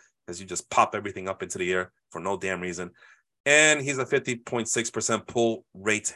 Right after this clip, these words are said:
hitter for a guy with a, whose best attribute is that hit tool. I, I know I'm, I, I jokingly said this is kind of like one of your guys here because you always brag about the hit tool. This guy is nothing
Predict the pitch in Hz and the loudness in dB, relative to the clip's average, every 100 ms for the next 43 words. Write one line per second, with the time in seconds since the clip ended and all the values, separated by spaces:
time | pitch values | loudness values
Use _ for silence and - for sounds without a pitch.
0 | - - 117 110 110 - 101 95 110 107 | -8 2 4 6 4 2 0 4 4 2
1 | 98 92 95 92 _ _ _ 120 113 123 | 0 -2 0 -2 _ _ _ -4 2 2
2 | 117 - - 110 - 107 110 117 117 110 | 2 0 -2 -4 -4 -6 -2 0 2 2
3 | 95 107 104 - 104 101 - - _ - | 2 0 -2 -2 0 -2 -4 -20 _ 0
4 | 110 117 113 127 123 107 104 104 - 107 | 2 2 2 4 4 2 -2 -2 -4 -2
5 | 120 113 104 92 107 107 104 - 113 101 | 0 0 -2 -2 -2 -2 -2 -2 -2 0
6 | 90 92 - 104 95 87 - 92 92 90 | 0 -2 0 0 0 -2 0 2 2 0
7 | 101 95 87 87 92 92 - 95 87 82 | 0 0 0 -4 -2 -2 -2 -2 -2 -4
8 | 87 92 92 90 110 98 95 101 101 101 | -6 -6 -4 -2 0 0 0 -2 -4 -6